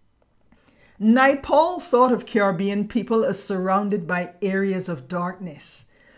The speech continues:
rooted in places absent of knowledge, bereft of self-awareness, derivative people in derivative cultures,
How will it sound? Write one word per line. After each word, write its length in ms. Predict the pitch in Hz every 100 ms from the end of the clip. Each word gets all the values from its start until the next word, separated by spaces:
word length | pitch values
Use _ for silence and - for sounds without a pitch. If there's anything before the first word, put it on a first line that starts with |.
| _
rooted 720 | 180 202 214 262 277 277 254
in 200 | 233 208
places 600 | 208 226 220 220 220 214 - 214
absent 560 | 208 214 - 208 202
of 160 | 170 165
knowledge, 640 | 175 185 180 170 139 - _ _ _ - 147
bereft 800 | 214 208 214 233 226 226 - 202
of 140 | 190
self-awareness, 1300 | - 196 185 180 202 180 175 190 185 175 156 - - _ _ - 156
derivative 960 | 208 208 208 240 240 262 277 240 -
people 400 | - 240 220 226
in 160 | 208 185
derivative 880 | 190 185 185 202 180 208 214 - -
cultures, 880 | - 185 185 180 180 160 156 -